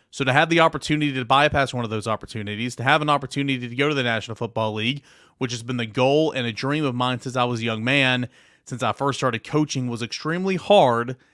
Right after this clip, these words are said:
because I know that the future is so bright at Tennessee. Me and my family, we sat down,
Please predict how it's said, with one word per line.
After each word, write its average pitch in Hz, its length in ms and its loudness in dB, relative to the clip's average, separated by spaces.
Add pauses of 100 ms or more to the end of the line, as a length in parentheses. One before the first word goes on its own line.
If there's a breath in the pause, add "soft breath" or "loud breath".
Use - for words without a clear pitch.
(200 soft breath)
because 127 300 -2
I 127 100 4
know 131 240 2
that 123 180 -12
the 120 60 -10
future 143 460 -6
is 107 100 -6
so 147 380 0
bright 143 520 2
at 117 200 -6
Tennessee. 107 640 -4
Me 117 160 -2
and 120 60 0
my 117 120 0
family, 139 380 0
we 117 140 -4
sat 110 240 -6
down, 143 400 2